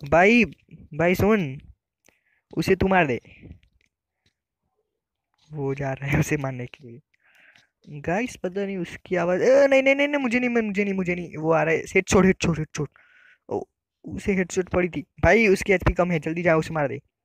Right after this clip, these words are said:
<laughs> ओए, ओके, एक ही गोली में मर गया। पर मेरी एचपी बहुत कम हो गई है, पर कोई बात नहीं,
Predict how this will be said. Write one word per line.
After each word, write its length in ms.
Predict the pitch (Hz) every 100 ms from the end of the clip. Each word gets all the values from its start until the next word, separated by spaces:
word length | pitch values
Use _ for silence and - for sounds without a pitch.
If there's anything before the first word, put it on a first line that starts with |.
| _ _ _ _ _ _ -
<laughs> 60 |
ओए, 340 | - - 190 226
ओके, 420 | - - 175 156
एक 120 | 156
ही 80 | 156
गोली 220 | 143 151
में 120 | 147
मर 180 | 139 131
गया। 200 | 127 - - _ _ _ _ _ _ _ _ _ _ _ - -
पर 80 | 143
मेरी 320 | 147 143 143
एचपी 240 | 139 -
बहुत 260 | 143 143 147
कम 140 | 139
हो 140 | 143 139
गई 240 | - 151
है, 60 | 160
पर 180 | 185
कोई 140 | 202 220
बात 220 | 196 185
नहीं, 140 | 202